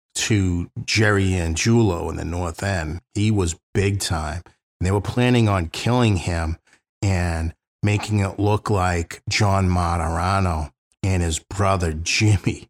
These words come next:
did it. So that would mean a death sentence for them, right? Never mind law enforcement. Just what a snake this Stevie Flemmi is, you know? The more I read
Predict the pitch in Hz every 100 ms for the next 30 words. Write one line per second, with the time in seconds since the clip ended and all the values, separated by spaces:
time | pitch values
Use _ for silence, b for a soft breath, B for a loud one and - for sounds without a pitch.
0 | - 107 104 78 76 - - 98 95 98
1 | 92 98 95 85 80 98 101 - - 87
2 | - 87 - 87 80 92 82 73 - 82
3 | 82 82 - 107 107 104 92 104 95 82
4 | 87 101 85 76 - - 78 - 67 -
5 | _ _ _ _ _ _ - - - 101
6 | 113 - - - - 101 101 87 87 82
7 | - 98 87 82 - 95 90 80 78 76
8 | 73 80 82 87 87 82 90 104 101 92
9 | 85 80 80 87 87 78